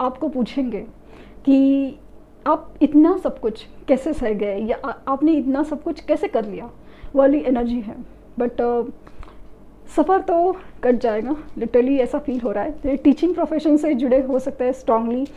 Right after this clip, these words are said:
and, uh, कुछ भी एक जिम की भी एनर्जी मुझे somehow आ रही है, Dance,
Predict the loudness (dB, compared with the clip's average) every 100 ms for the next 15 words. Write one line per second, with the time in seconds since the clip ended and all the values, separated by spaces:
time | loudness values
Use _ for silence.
0 | -20 -20 -12 -8 -4 -2 -2 -2 -4 -4
1 | 0 4 4 2 -2 -2 -2 0 4 4
2 | 2 -4 -10 -10 0 2 4 4 2 0
3 | 2 2 0 -4 -4 -2 -2 -4 -6 -4
4 | -4 -4 -6 -10